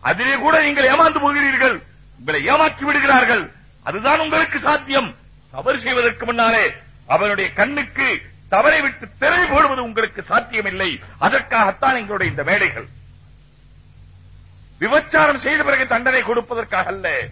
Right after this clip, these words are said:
ஒரு விபச்சாரிக்கு விபச்சார எண்ணமே வராமல் இருப்பதற்காக இந்த மேடை. திருடுறவனுக்கு திருடிய பிறகு தண்டனை கொடுப்பதற்காக அல்ல, திருடுவே, திருடுகிற எண்ணமே வராமல் இருப்பதற்காக இந்த மேடை. லஞ்சம் வாங்குகிறவர்களுக்கு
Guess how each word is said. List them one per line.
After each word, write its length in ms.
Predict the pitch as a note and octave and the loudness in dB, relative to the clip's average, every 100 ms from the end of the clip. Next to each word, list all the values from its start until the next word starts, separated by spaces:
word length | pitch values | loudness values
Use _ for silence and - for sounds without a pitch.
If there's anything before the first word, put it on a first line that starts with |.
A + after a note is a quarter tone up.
| - - | -16 -4
ஒரு 180 | G3 G#3 | -2 0
விபச்சாரிக்கு 800 | A3 D#4 - D4 C4 A#3+ - A3+ | 0 -2 0 2 2 0 -8 -8
விபச்சார 500 | A3+ C#4 - B3+ A3+ | -6 -4 -2 0 0
எண்ணமே 520 | F#3+ B3+ E4 F4+ F4+ | -4 -4 -2 0 2
வராமல் 380 | D#4 C#4 C#4 B3+ | 2 2 0 -2
இருப்பதற்காக 640 | A#3+ - A#3 G#3+ - G3 | -8 -12 -18 -12 -8 -8
இந்த 140 | G3 C#3 | -10 -10
மேடை. 280 | C#3 C3 - - - - - - - - - | -10 -10 -14 -20 -20 -20 -20 -20 -20 -20 -4
திருடுறவனுக்கு 800 | B3+ D4+ E4 D#4+ D4+ D4+ - C4 | 0 2 2 4 2 2 -4 -6
திருடிய 340 | C#4 E4+ D#4+ C#4+ | -2 2 2 2
பிறகு 240 | C#4 B3+ | 0 0
தண்டனை 340 | A3 C4+ D4+ | 0 0 -2
கொடுப்பதற்காக 680 | C4 - C4 B3 A#3 A3 G3+ | -2 -6 -6 -6 -4 -2 -4
அல்ல, 420 | F#3+ F#3+ D#3 C#3 - - - - | -4 -4 -2 -2 -6 -16 -10 -4
திருடுவே, 580 | C#4+ D#4+ D#4+ D#4+ D4 - | 0 0 2 2 0 -2
திருடுகிற 520 | C#4 D#4+ D#4 C#4+ C4 | -4 -2 -2 -2 -2
எண்ணமே 520 | G#3+ C4+ D#4 D#4+ D#4 - - - | 0 0 2 4 4 0 -6 -2
வராமல் 460 | A3 D4+ F4 F4 | 2 4 4 4
இருப்பதற்காக 640 | D#4+ D4+ D4 C4 C4 A#3 A3 | 2 0 -2 -2 0 -2 -2
இந்த 160 | G3+ | -6
மேடை. 380 | F#3 F#3 D3+ A2+ - - - - - - - - - - - - - | -4 -2 -4 -8 -16 -20 -20 -20 -20 -20 -20 -20 -20 -20 -20 -10 -2
லஞ்சம் 360 | G3 A#3 C#4 | -2 0 2
வாங்குகிறவர்களுக்கு 960 | B3 A#3 A3+ A#3 A3+ G#3+ G#3 G#3+ G3 | 2 2 2 2 2 0 -2 -4 -4